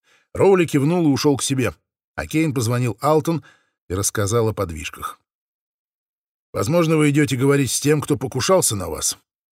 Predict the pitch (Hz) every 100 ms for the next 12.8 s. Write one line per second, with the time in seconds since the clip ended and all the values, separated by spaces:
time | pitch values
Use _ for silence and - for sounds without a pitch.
0 | _ - 151 160 - 127 156 170 160 98
1 | 87 85 101 123 101 82 - - - _
2 | _ _ _ _ _ _ _ - 180 240
3 | 226 247 220 226 226 220 214 190 185 123
4 | 90 - - _ _ _ - - 151 -
5 | 160 160 165 147 175 170 - _ _ -
6 | 92 147 151 147 - 143 151 143 147 175
7 | 120 98 113 127 123 123 127 127 151 123
8 | - _ - 113 120 117 110 113 110 120
9 | 110 127 101 87 76 _ _ - - 160
10 | 196 214 196 180 233 240 190 160 165 190
11 | 175 139 151 131 170 - 156 131 117 127
12 | 120 131 123 123 113 - 143 226